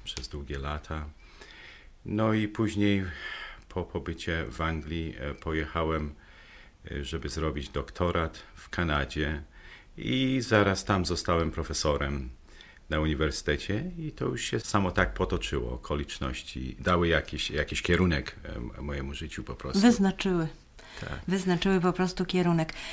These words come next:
Speaker 2: E, rozpoczął pan od, e, utworu In Memoriam Karol Szymanowski.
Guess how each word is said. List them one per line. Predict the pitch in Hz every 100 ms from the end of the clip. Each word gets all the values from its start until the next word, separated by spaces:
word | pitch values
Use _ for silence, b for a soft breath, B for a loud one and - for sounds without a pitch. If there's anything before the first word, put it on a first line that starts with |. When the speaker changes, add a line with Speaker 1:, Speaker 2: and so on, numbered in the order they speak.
| B
Speaker 2:
E, | 208 208
rozpoczął | 254 - 311 277 262
pan | 247 233 226
od, | 185 190 -
e, | 185 180 180 175 -
utworu | 165 - - 185 180 180
In | 170 170
Memoriam | 165 165 165 170 165 165 160 -
Karol | 160 156 151 151 -
Szymanowski. | - 160 151 143 135 135 - - -